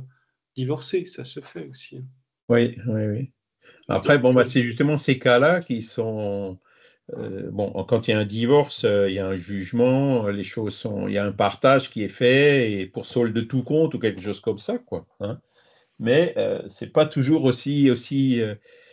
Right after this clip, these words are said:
Speaker 1: Clair.
Speaker 2: aussi clair et aussi bien
Speaker 1: Non, non.
Speaker 2: fait, hein, mais bon.
Speaker 1: Il y a des gens qui ne divorcent pas, qui, qui, qui sont toujours mariés avec la même personne, mais qui vivent, euh,
Speaker 2: Avec
Speaker 1: avec une
Speaker 2: une autre.
Speaker 1: autre personne. Ouais, c'est
Speaker 2: Ah, bah,
Speaker 1: possible.
Speaker 2: ça, bon, bah, voilà, c'est, après, les lois sont, enfin,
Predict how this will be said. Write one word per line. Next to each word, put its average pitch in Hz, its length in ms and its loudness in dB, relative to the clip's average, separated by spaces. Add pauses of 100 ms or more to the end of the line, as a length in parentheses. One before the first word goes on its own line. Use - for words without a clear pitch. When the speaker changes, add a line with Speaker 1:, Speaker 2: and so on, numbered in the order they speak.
(160)
Speaker 1:
Clair. 147 180 -8
Speaker 2:
aussi 131 240 -6
clair 139 360 8
et 135 80 4
aussi 123 220 0
bien 110 220 0
Speaker 1:
Non, 214 60 0
non. 226 100 -4
Speaker 2:
fait, - 180 -10
hein, - 100 -10 (140)
mais 90 100 -12
bon. 87 160 -14
Speaker 1:
Il 139 60 -8
y 143 40 2
a - 20 0
des 139 120 -4
gens 165 180 -2
qui 180 140 -12
ne 160 120 -6
divorcent 151 500 -8
pas, 208 200 -10
qui, 143 320 -6
qui, 131 460 -8 (680)
qui - 120 -16
sont 143 160 -2
toujours 170 300 0
mariés 170 260 0
avec 165 120 -2
la 139 100 -2
même 139 200 0
personne, 135 360 -4
mais 156 100 -4
qui 139 200 -8
vivent, 165 300 -8
euh, 127 200 -8 (540)
Speaker 2:
Avec 101 220 -2
Speaker 1:
avec - 60 -8
une 123 100 0
Speaker 2:
une 120 80 -4
autre. - 240 -4
Speaker 1:
autre 147 260 -12
personne. 196 400 -10
Ouais, 180 240 -18 (160)
c'est - 160 -20
Speaker 2:
Ah, - 80 -20
bah, 95 60 -6
Speaker 1:
possible. 117 180 -8
Speaker 2:
ça, 104 180 -2
bon, 104 160 0
bah, 104 160 2
voilà, 87 300 -4
c'est, 92 380 -8
après, 101 260 2
les 113 140 2
lois 104 260 4
sont, 98 300 -2
enfin, 90 280 -4